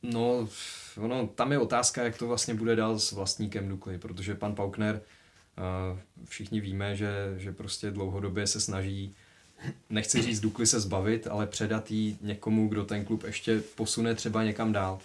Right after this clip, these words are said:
Jenže se mu to nedaří, protože prostě najít kupce, eh, pro takovýhle tým asi není jednoduchý a hlavně není jednoduchý najít,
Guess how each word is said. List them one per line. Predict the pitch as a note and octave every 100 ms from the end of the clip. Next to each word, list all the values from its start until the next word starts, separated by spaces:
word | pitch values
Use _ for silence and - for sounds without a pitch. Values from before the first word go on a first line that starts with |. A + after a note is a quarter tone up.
| - - -
Jenže | G2+ A2+
se | A2+
mu | A2+
to | A#2+
nedaří, | G#2+ G#2+ G#2 G#2+
protože | G2 F2+ A2 G#2 G2
prostě | F#2 - A2
najít | G2+ G#2+ G#2+
kupce, | G#2 - A2 G#2+ G#2+ - - - -
eh, | G2+ G2 G2 F2+
pro | G#2
takovýhle | F#2 - - G#2 G2+
tým | G2+ G#2
asi | G#2 -
není | G#2 A2
jednoduchý | F#2+ G#2 G2+ - F2+
a |
hlavně | G2 G#2 A2
není | A2 A2
jednoduchý | G2+ G#2 G#2+ -
najít, | G#2 G#2 G#2 G2+